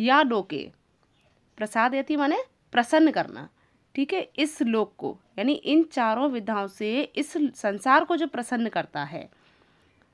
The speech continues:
"तलोको नु प्रसीदति", यह संसार उसे भी प्रसन्न रखता है। ठीक है, अगला है,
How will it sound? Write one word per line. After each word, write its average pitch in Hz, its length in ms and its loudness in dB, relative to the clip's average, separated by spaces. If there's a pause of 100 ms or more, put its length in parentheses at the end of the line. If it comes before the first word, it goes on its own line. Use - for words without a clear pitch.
(420)
"तलोको 277 640 4
नु 269 380 2
प्रसीदति", 226 920 -6 (580)
यह 208 200 0
संसार 208 720 2 (260)
उसे 214 320 2
भी 214 220 0
प्रसन्न 208 460 -2 (380)
रखता 359 320 2
है। 320 300 2 (720)
ठीक 415 180 -2
है, - 180 -4 (220)
अगला 262 240 2
है, 392 360 2